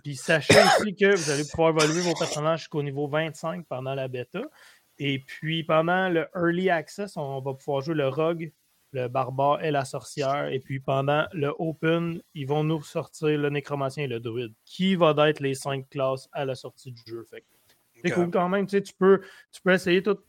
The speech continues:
Speaker 1: un peu les classes pour voir celle que tu vas vouloir starter, mais que le jeu sorte le six juin de mémoire. Fait que c'est ça. C'est,
Speaker 2: Hey, j'ai
Speaker 1: c'est
Speaker 2: juste une
Speaker 1: quand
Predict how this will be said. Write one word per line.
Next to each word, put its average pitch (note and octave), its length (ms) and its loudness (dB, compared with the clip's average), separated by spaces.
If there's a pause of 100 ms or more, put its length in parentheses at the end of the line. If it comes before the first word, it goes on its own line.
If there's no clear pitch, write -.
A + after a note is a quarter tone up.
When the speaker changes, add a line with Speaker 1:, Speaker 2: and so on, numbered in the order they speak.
(140)
Speaker 1:
un D#3+ 140 0
peu F3+ 160 -2
les D#3 180 0
classes D#3+ 500 2 (400)
pour C3 100 -6
voir C#3+ 240 4
celle D3 320 0
que C#3 100 -2
tu - 360 -10
vas C3+ 100 -4
vouloir C3 300 -4
starter, - 460 -6
mais B2+ 140 -8
que - 100 -14
le B2 80 -6
jeu B2 160 -8
sorte C3+ 240 -6 (160)
le A#2 120 -10
six - 640 -10
juin D3 340 -2
de D3 100 0
mémoire. B2+ 460 -6
Fait A#2+ 140 -12
que A2 260 -14
c'est - 160 -18
ça. - 140 -12 (220)
C'est, - 140 -6
Speaker 2:
Hey, G3+ 120 4
j'ai D#3 80 -4
Speaker 1:
c'est C#3 80 -4
Speaker 2:
juste - 140 -6
une E3 40 -10
Speaker 1:
quand C#3+ 80 0